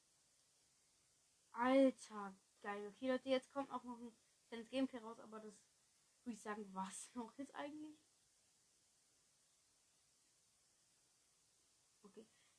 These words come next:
Hm, war's dann auch jetzt eigentlich schon mit dieser kurzen Folge. Ich wollte halt nur mal kurz aus-, ausprobieren, ähm, ja, wie das neue Update jetzt ist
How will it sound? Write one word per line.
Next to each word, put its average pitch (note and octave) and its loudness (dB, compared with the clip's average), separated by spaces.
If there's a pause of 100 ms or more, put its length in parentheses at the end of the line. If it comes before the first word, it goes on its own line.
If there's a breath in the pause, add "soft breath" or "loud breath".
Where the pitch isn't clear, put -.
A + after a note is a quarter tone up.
Hm, A#3 -10
war's G#3+ 6
dann B3 -8
auch A3 -10
jetzt A#3+ -14
eigentlich A3 -4
schon A3 -6 (160)
mit G#3+ -4
dieser G#3 -8 (440 soft breath)
kurzen C4 -8
Folge. B3+ 2 (100)
Ich - -20
wollte C4 4
halt B3+ 0
nur B3+ 2
mal A#3+ 4
kurz A#3 -4
aus-, - -16
ausprobieren, B3 -2 (1600)
ähm, G#3 -8 (600)
ja, F#3+ -12
wie G3+ -10
das G3+ -12
neue G3+ -8
Update F#3 -12
jetzt F#3 -16
ist B3+ -10